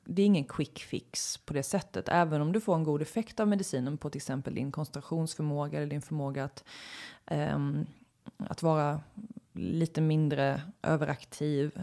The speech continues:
eller sådär, så handlar det ju fortfarande om någon form av nyinlärning. Att du, du kan se det som att du får vind i ryggen för liksom en,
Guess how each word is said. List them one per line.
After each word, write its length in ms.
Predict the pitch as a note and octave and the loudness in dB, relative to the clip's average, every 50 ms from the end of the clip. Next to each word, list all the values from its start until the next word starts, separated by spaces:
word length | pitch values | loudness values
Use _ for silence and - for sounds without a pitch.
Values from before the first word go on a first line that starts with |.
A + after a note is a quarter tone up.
| - | -4
eller 140 | - D#3 D#3 | -4 -4 -4
sådär, 380 | - - - - - D3 F3+ F3+ - - - - - - - - - - _ _ _ | -4 -4 -2 0 2 2 0 0 -2 -8 -18 -20 -20 -20 -20 -20 -20 -20 _ _ _
så 760 | - - - - - - F3 D#3+ D#3+ D#3+ D#3+ D#3 D3+ - - - | -6 -2 -2 0 0 4 4 6 8 8 8 6 4 2 -2 -6
handlar 260 | D#3+ E3+ F3 E3 D#3+ | 0 2 4 4 4
det 80 | D#3+ D#3 | 4 4
ju 220 | D#3 D#3 - - - - _ _ _ _ _ | 4 4 2 0 -2 -6 _ _ _ _ _
fortfarande 640 | - E3 - F#3 F#3 - - - D#3 D#3 F3+ G#3 G#3 | -8 -4 -2 -2 -2 -2 0 2 4 4 6 8 8
om 220 | F3+ D#3 D3+ D3 D3 | 8 6 6 4 2
någon 180 | C#3+ B2+ D3+ | 0 0 0
form 220 | - D3+ C#3+ C#3 C3+ | -2 -2 -2 -2 -2
av 160 | C3+ C3+ - - _ _ _ _ _ _ | -2 -4 -6 -10 _ _ _ _ _ _
nyinlärning. 1000 | - E3 E3 E3 E3 D#3+ D3+ C#3 C#3 C3 C3+ B2+ A#2+ B2 D3 F3+ F#3 - - - | 0 2 4 4 4 2 2 0 0 0 0 0 0 0 0 0 0 0 -2 -2
Att 100 | - - - _ _ _ _ _ | -4 -6 -10 _ _ _ _ _
du, 260 | - - - - - - | -10 -8 -8 -8 -8 -8
du 340 | - - - - - D#3+ F3+ | -10 -12 -6 -4 -2 -2 0
kan 160 | - F3 E3+ | 0 -2 -2
se 200 | - - E3+ D3+ | 0 0 2 2
det 100 | D#3 D#3+ | 2 2
som 160 | - D#3+ D#3+ | 2 0 0
att 100 | D#3 D#3 | 0 -2
du 100 | - - | -4 -8
får 180 | D#3 - - D3+ | -6 -6 -4 0
vind 260 | D3+ D#3 D#3 D3+ D3+ | 0 2 2 4 4
i 60 | D#3+ | 4
ryggen 500 | D#3+ F3+ D#3+ D3 D3+ - F#3+ - - - C3+ - - | 4 4 2 2 2 2 2 2 2 -2 -4 -6 -12
för 260 | - - - D#3+ C#3 | -8 -2 0 0 0
liksom 280 | C#3 C#3 - - D#3 C#3 | 0 -2 -4 -4 -2 0
en, 220 | C3+ C3 C#3 C#3 | 0 0 -2 -4